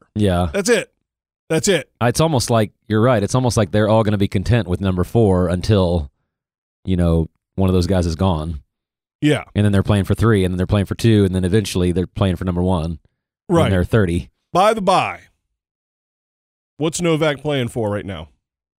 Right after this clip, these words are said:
Speaker 1: Oh, the prestigious year-end number one ranking.
Speaker 2: Yeah, it, we think it's dumb, but
Speaker 1: Right.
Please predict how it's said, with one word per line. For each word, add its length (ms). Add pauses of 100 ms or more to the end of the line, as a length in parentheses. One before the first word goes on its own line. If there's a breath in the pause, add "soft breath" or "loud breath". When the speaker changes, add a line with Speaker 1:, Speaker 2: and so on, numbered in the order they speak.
(440)
Speaker 1:
Oh, 200
the 280
prestigious 920
year-end 320
number 180
one 140
ranking. 400 (240)
Speaker 2:
Yeah, 260
it, 100
we 220
think 180
it's 140
dumb, 460 (180)
but 220
Speaker 1:
Right. 200